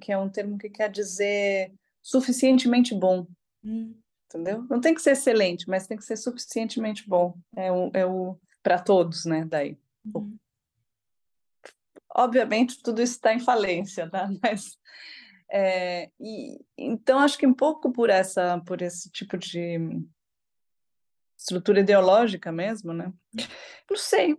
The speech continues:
Speaker 1: não, não tem um mercado muito quente na Suécia, não. É, a Dinamarca é um pouco diferente nesse sentido, mas mesmo assim, eu acho que são poucas as galerias, são poucos os colecionadores, principalmente.
Speaker 2: Uhum.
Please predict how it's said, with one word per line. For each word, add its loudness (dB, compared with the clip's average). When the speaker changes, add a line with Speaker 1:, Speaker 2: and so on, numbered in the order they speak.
Speaker 1:
não, 6
não 0
tem 4
um 6
mercado 0
muito -8
quente -4
na -6
Suécia, -4
não. -8
É, -2
a -2
Dinamarca 4
é 6
um 6
pouco 0
diferente -4
nesse -4
sentido, -6
mas 2
mesmo 6
assim, 0
eu 4
acho -2
que -6
são -2
poucas 2
as -8
galerias, -4
são -6
poucos -6
os -8
colecionadores, -4
principalmente. -6
Speaker 2:
Uhum. -10